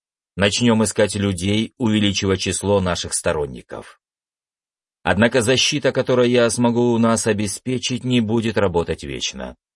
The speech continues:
Максимум мы отразим пару атак техников. Далее нам будет нужен охранный модуль".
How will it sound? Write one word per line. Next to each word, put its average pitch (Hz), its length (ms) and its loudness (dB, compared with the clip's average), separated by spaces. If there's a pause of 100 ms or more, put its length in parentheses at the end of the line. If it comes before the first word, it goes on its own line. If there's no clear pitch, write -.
(140)
Максимум 120 560 2
мы 110 240 4
отразим 101 500 2
пару 95 260 4
атак 90 300 -2
техников. 76 720 -8 (380)
Далее 123 340 4
нам 110 220 2
будет 101 280 -2
нужен 92 320 -2
охранный 73 420 -6
модуль". 62 440 -12